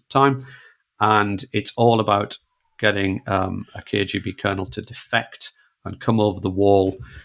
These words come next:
and use the people who have been getting people over the wall. And then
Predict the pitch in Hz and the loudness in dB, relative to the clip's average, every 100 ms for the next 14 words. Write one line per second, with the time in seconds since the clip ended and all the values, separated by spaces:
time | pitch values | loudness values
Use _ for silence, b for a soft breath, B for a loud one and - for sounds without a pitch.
0 | B - 101 101 104 113 117 104 - - | B -4 -2 -2 4 6 6 4 0 -4
1 | - - - - - - 117 107 101 92 | -10 -12 -14 -14 -14 -4 -2 0 -2 -2
2 | 101 - 104 104 110 104 92 92 - - | -2 -2 -2 0 0 0 -6 -8 -8 -4
3 | 113 98 98 98 95 98 95 - 98 98 | -2 -2 -2 -4 0 0 0 -2 -4 -2
4 | 95 95 | 0 -2